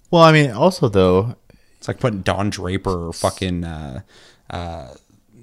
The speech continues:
Speaker 2: Heisenberg in there or some shit.
Speaker 1: Well, I was gonna say Soul Calibur and, uh, NetherRealms is both of their games. They've,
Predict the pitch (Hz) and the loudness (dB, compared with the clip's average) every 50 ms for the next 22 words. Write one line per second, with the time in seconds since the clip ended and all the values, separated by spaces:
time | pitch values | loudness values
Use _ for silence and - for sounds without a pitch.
0 | 113 - _ - - 104 - 107 104 95 104 107 95 92 87 80 78 80 80 73 | -20 -20 _ -16 -14 -4 -2 0 0 0 0 -2 -2 -4 -6 -8 -10 -12 -12 -12
1 | 69 76 85 - - 90 87 - - - - 92 82 78 - 139 - 131 147 147 | -12 -12 -12 -10 -10 -10 -8 -8 -6 -6 -6 -6 -8 -12 -14 -12 -8 -2 0 0
2 | 147 139 135 123 117 120 110 - - 151 143 - 151 143 139 127 123 123 110 69 | 0 2 0 0 -2 -2 -2 -2 -2 -2 0 2 2 2 2 2 0 0 -2 0
3 | 98 110 117 120 120 117 90 92 95 90 78 71 60 57 69 107 - _ _ _ | 0 0 0 0 -2 -2 0 0 0 0 0 -2 -4 -6 -8 -10 -14 _ _ _
4 | _ _ _ _ _ _ _ _ _ _ _ _ _ _ _ _ _ _ _ - | _ _ _ _ _ _ _ _ _ _ _ _ _ _ _ _ _ _ _ -14
5 | - - _ _ _ - 101 101 104 98 101 95 87 82 80 76 78 78 80 80 | -14 -14 _ _ _ -8 -4 -2 -2 -2 -2 -4 -4 -4 -6 -8 -8 -10 -12 -14
6 | - 82 73 73 73 - - - - 98 95 90 - - 80 82 85 78 73 69 | -14 -14 -14 -14 -16 -16 -18 -12 -8 -6 -6 -6 -6 -8 -8 -8 -8 -8 -10 -12
7 | 67 65 67 - - 92 113 120 | -12 -12 -12 -8 -6 -6 -6 -6